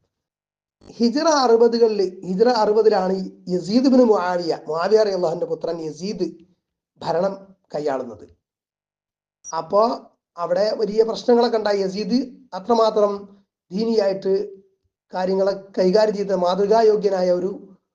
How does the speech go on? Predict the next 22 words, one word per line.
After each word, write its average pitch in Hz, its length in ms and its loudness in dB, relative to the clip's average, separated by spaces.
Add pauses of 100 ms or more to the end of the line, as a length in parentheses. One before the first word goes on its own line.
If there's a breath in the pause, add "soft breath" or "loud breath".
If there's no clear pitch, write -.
(220)
ഭരണാധികാരി 190 560 0
ആയിരുന്നില്ല. 151 520 -2 (360)
കുറെ 254 120 -2
ഫിത്തനുകളൊക്കെ 247 560 2
ഉണ്ടായി. 190 380 -2 (680)
കർബല 202 320 0
ഉണ്ടായതൊക്കെ 185 440 0
നമുക്ക് 165 420 -6 (300)
അറിയപ്പെട്ട 196 380 2
കാര്യമാണല്ലോ. 170 680 2 (260)
റസൂൽ 240 200 0
സല്ലല്ലാഹു 190 300 2
അലൈഹി 175 80 -4
വസല്ലമയുടെ 175 580 -4 (220)
പേരക്കുട്ടികളൊക്കെ, 180 960 -6 (500)
ഏർ, 139 380 -4
ഷഹീദായി. 147 560 -8 (800)
പേരക്കുട്ടികൾ 165 460 -4
രണ്ടുപേര് 151 340 -6
ഷഹീദായ 147 500 -8 (440)
ഒരു 160 160 -16
കാലഘട്ടമല്ലേ? 135 600 -6